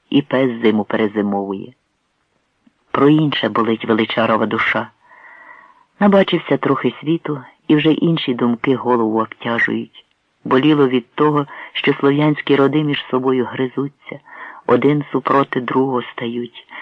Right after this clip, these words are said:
ще й ворогів чужинців наводять, от як Добромисли із Рюриком, або ось Гостромисл і Бутята, що з'єдналися з варягами. Тепер ті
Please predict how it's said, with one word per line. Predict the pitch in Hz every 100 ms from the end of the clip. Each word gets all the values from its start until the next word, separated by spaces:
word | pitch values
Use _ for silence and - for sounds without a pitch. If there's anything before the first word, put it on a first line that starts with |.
| -
ще | - -
й | 127
ворогів | 127 131 123 131
чужинців | - 135 127 131 - 113
наводять, | 110 110 110 101 123 - _ _ _ _
от | 120 -
як | 120
Добромисли | 120 135 131 131 120 - 117 107
із | 131 117 120
Рюриком, | 113 107 - - 113 _ _ _ _ -
або | 107 113
ось | 127 120
Гостромисл | 131 - 143 120 120 - 135 - - _
і | 127
Бутята, | 120 120 120 113 - - _ _ _
що | - - 113
з'єдналися | 113 117 120 117 113 123
з | 110
варягами. | 113 117 110 107 110 123 _ _ _ _ _ _ _ - - _ _ _
Тепер | 185 - 214 214
ті | -